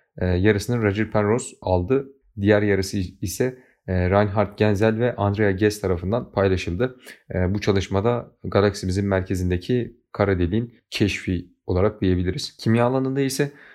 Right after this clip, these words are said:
gen editlemede geliştirilen bir yöntem için verildi. crispr olarak geçiyor. Zaten bu konuda biz de daha önce, e, iki ayrı bölüm çekmiştik. Çalışmayı yapan bilim insanları diyelim. Az önce bilim, e, adamı demiştik ki bu da zaten yine bu Nobel'in tartışma konusu oldu.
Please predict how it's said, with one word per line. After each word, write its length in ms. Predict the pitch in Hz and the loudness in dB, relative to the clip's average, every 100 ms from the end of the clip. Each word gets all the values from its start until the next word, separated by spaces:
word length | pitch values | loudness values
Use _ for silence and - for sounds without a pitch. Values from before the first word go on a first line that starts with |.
| - | -6
gen 160 | 101 117 | 2 4
editlemede 500 | 123 104 104 98 92 | 4 0 0 0 2
geliştirilen 480 | 95 90 - 143 117 | 0 -2 -2 -2 0
bir 80 | 107 | 0
yöntem 340 | 104 104 117 | 0 0 -2
için 220 | 107 87 | -2 -2
verildi. 420 | 85 87 113 143 - | -2 -2 -2 -6 -4
crispr 300 | 104 98 - | -2 -2 -2
olarak 360 | 92 90 85 - | 0 0 0 -4
geçiyor. 360 | 85 - 131 | -6 -2 -2
Zaten 360 | 110 92 90 98 | 2 0 0 -4
bu 60 | 95 | -2
konuda 260 | 104 98 | -2 0
biz 140 | 95 90 | 0 0
de 100 | 98 | 0
daha 180 | 92 | 2
önce, 300 | 92 90 110 - - _ - | 0 0 -4 -6 -18 _ -8
e, 80 | 92 | -6
iki 240 | 90 - | -2 2
ayrı 180 | 101 95 | 4 4
bölüm 180 | 95 95 | 2 0
çekmiştik. 600 | 101 98 104 - 127 - _ _ _ _ | -4 -4 -6 -6 -12 -14 _ _ _ _
Çalışmayı 440 | - 101 92 127 | 0 0 2 0
yapan 400 | 127 123 123 113 - | 0 0 -2 -4 -6
bilim 280 | 101 120 123 | 0 2 2
insanları 520 | 107 98 110 104 113 | 0 0 0 2 2
diyelim. 260 | 101 101 127 | 0 0 0
Az 120 | 101 | 0
önce 240 | 101 104 | 2 0
bilim, 340 | 98 104 101 - - | 0 -2 -4 -10 -6
e, 40 | |
adamı 440 | 95 98 98 104 | -4 0 0 0
demiştik 640 | 104 92 - - - _ - | 0 0 -2 -10 -12 _ -10
ki 220 | - 98 | -6 -2
bu 100 | 104 | 2
da 80 | 101 | 4
zaten 320 | 95 92 98 | 4 2 -2
yine 200 | 95 95 | -2 0
bu 100 | 95 | 0
Nobel'in 340 | 95 92 95 | 2 2 0
tartışma 420 | 95 95 - - 95 | -2 -4 -4 -4 -4
konusu 320 | 101 92 113 | -2 -2 0
oldu. 320 | 92 101 117 | 0 -2 -10